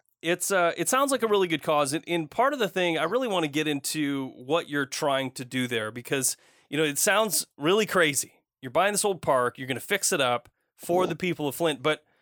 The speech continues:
one of the things that you wanna do is turn it into a nonprofit. Is that right?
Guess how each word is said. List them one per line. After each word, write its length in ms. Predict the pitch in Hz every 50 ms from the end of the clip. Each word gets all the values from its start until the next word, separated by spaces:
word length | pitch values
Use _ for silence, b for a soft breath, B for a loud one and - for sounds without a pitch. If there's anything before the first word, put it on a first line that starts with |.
| _ _ _
one 260 | - 143 165 220 262
of 80 | 294 269
the 80 | 247 196
things 340 | - 214 214 208 208 165 156
that 100 | 185 160
you 200 | 165 180 180 180
wanna 300 | 160 165 175 185 185 175
do 240 | 143 160 214 254 269
is 120 | 208 - -
turn 280 | - - 208 240 262
it 100 | 277 226
into 220 | 226 214 202 196 190
a 20 |
nonprofit. 920 | 156 139 131 139 147 170 190 202 190 - - - - 392 440 - - - - _ _ _ -
Is 60 | 120
that 140 | 139 175 202
right? 300 | 175 170 214 254 277